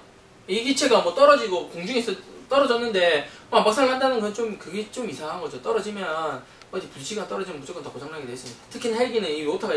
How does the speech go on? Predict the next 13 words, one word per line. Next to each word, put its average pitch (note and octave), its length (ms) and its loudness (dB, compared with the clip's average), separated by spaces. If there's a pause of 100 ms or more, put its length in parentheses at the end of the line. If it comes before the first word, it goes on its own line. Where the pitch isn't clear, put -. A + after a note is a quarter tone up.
(100)
심하게 E3+ 320 -6
돌아가기 F3+ 380 -2
때문에 C#3+ 320 -8 (240)
떨어지면 G3+ 280 2
날개 F3+ 220 0
무조건 D3 240 -6
박살 D3+ 240 -4
납니다. D#3 400 -4 (320)
한번 G3+ 220 -6
떨어지면 F#3+ 460 2
날개 D#3 240 -2
교체해 F#3 260 -6
주신다고 C3 840 -4